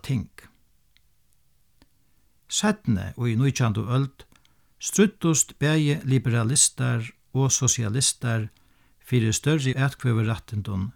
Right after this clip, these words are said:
hjá mannfólki. Fleiri smáar kollveltingar vóru í Europa.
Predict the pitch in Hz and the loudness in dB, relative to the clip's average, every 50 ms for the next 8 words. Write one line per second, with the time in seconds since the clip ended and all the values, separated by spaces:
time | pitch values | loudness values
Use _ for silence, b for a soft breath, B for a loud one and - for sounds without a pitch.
0 | _ _ - - 117 107 101 101 98 101 - - - - - - - - - _ | _ _ -10 -6 -4 -4 -2 -4 -4 -6 -8 -12 -16 -14 -12 -14 -14 -14 -16 _
1 | _ _ _ _ _ _ _ _ _ _ _ _ _ _ _ _ _ _ _ _ | _ _ _ _ _ _ _ _ _ _ _ _ _ _ _ _ _ _ _ _
2 | _ _ _ _ _ _ _ _ _ _ _ _ _ _ _ _ _ _ - - | _ _ _ _ _ _ _ _ _ _ _ _ _ _ _ _ _ _ -8 -2
3 | 127 120 131 139 131 120 123 117 113 - - - 135 135 135 127 117 110 107 - | 0 2 4 4 4 4 4 2 2 0 2 2 4 4 6 4 4 2 0 0
4 | - 135 139 135 120 120 117 - - 120 110 104 - 110 104 104 107 110 123 120 | 0 2 2 2 2 2 0 -2 -2 -4 -4 -2 -2 -4 -4 -4 -2 -2 0 0
5 | 120 113 104 101 104 101 - - 113 110 104 104 101 104 107 104 95 - - - | 0 0 0 -2 -2 -4 -4 -4 -4 -4 -4 -4 -4 -4 -6 -6 -8 -10 -12 -18
6 | - - | -18 -18